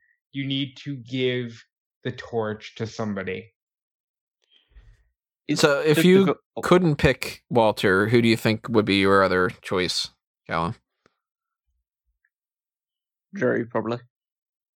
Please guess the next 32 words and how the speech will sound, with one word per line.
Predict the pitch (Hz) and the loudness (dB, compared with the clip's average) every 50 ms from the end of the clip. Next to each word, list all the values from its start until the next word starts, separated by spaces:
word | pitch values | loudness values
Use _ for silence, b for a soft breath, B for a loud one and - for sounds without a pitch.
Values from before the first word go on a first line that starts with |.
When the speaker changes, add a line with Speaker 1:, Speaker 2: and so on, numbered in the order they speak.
| _ _ _ _ _ _ _ _ _ _ _ _ _ _ _ _ _ _ _ _ _ _ _ _ | _ _ _ _ _ _ _ _ _ _ _ _ _ _ _ _ _ _ _ _ _ _ _ _
Speaker 2:
Drew | - 101 | -10 -8
McIntyre. | 98 107 104 - 110 110 117 120 120 123 123 - _ _ _ _ _ _ _ - | -8 -8 -8 -8 -10 -6 -6 -6 -6 -6 -8 -14 _ _ _ _ _ _ _ -10
If | - 131 123 | -8 -6 -4
it's | 143 113 - - | -6 -6 -6 -6
W | - 143 131 120 | -2 -2 0 0
W | 117 117 117 117 | -2 -4 -4 -6
E | 120 | -8
side | 117 104 107 117 | -6 -6 -6 -6
of | - | -8
things, | 92 113 110 - | -10 -10 -8 -6
obviously, | - 131 120 123 - - 123 117 113 104 - _ _ _ _ _ _ _ _ _ _ _ _ _ _ _ _ _ _ _ - | -4 -4 -4 -4 -4 -4 -4 -2 -2 -4 -6 _ _ _ _ _ _ _ _ _ _ _ _ _ _ _ _ _ _ _ -4
I, | 156 135 147 | -2 0 0
I | 165 | 0
mean, | 165 135 | 0 0
I | 151 165 165 | 0 -2 -2
did | 160 185 170 | -2 -4 -4
a | 160 131 | -4 -4
bit | - 131 101 | -4 -6 -6
of | 117 - | -6 -8
searching | - 131 117 117 110 - - - | -4 -4 -4 -4 -4 -8 -12 -10
around | 113 113 110 110 113 113 110 | -8 -8 -6 -6 -8 -8 -8
the | 110 101 | -8 -8
other | 104 101 107 104 | -8 -8 -8 -8
rosters | 107 104 107 - - - - 101 104 107 110 113 - - - _ _ _ - | -6 -6 -8 -8 -10 -14 -12 -12 -12 -12 -12 -14 -16 -18 -20 _ _ _ -12
worldwide. | - 78 87 - 113 107 107 107 107 | -8 -8 -8 -4 -2 0 0 0 0
There's | 113 131 123 139 | -2 -6 -4 -2
not | 139 139 120 - | -2 -2 -2 -4
really | - 127 123 117 113 110 110 110 110 107 107 95 104 110 107 98 - _ | -4 -4 -2 -2 0 0 -2 -2 -2 -4 -4 -4 -6 -8 -10 -12 -16 _
seemingly | - - - - 113 110 110 110 110 110 107 107 107 | -16 -10 -6 -4 -2 -2 -2 -2 -2 -2 -2 -2 -4
a | 113 | -4
good | 113 - 113 - - | -4 -6 -6 -6 -8
fit. | - - 107 110 123 117 - | -8 -8 -4 -2 -2 -2 -4